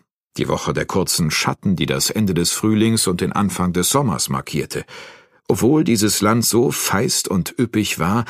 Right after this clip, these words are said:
in jedem Tal grüne Büsche wuchsen, als wären sie in einer besonders windigen Nacht hereingeweht worden, schien es keine Tiere zu geben, die die Landschaft mit Geräuschen erfüllten.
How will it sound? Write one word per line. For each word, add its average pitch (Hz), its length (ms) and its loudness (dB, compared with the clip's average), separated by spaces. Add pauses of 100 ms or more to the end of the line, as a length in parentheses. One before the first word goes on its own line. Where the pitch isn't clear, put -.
(120)
in 127 120 4
jedem 123 480 2
Tal 117 400 2
grüne 107 420 2
Büsche 107 480 2
wuchsen, 104 420 0
als 82 280 0
wären 104 320 2
sie 104 160 2
in 87 80 2
einer 90 160 2
besonders 98 680 2
windigen 104 480 2
Nacht 123 340 0
hereingeweht 85 680 0
worden, 92 300 0 (540)
schien 127 240 4
es 117 340 0
keine - 440 0
Tiere 90 420 -2
zu 69 240 -2
geben, 80 340 0 (440)
die 80 80 0
die 87 100 2
Landschaft 101 580 0
mit 85 220 -2
Geräuschen 85 500 -2
erfüllten. - 600 -10